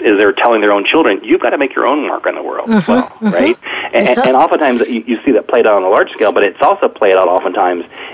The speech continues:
Speaker 1: in, in the smaller scale as well.
Speaker 2: Well, let me, you know, um, l-, let's move on to a question <laughs> which I'm just gonna throw it at you here. Um,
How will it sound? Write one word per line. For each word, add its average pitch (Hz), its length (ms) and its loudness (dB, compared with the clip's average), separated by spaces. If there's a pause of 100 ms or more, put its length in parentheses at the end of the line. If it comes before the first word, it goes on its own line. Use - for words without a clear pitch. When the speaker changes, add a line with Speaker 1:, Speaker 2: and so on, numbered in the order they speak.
Speaker 1:
in, 110 180 0
in 104 100 2
the 92 120 2 (100)
smaller 107 340 2
scale 85 440 2
as - 60 -8
well. 90 420 0 (1000)
Speaker 2:
Well, 392 160 2
let 508 200 4
me, 494 200 4 (100)
you 349 60 4
know, 277 460 2
um, 254 400 2
l-, 302 360 -12
let's 311 400 -2
move 311 200 2
on 285 180 2
to 240 400 2
a 262 60 0
question 269 480 0
<laughs> - 100 -6
which 247 160 0
I'm 277 140 2
just - 220 -2
gonna 247 180 0
throw 320 340 2
it 269 80 2
at 233 300 2
you 226 160 0
here. 208 420 -4 (460)
Um, 269 420 0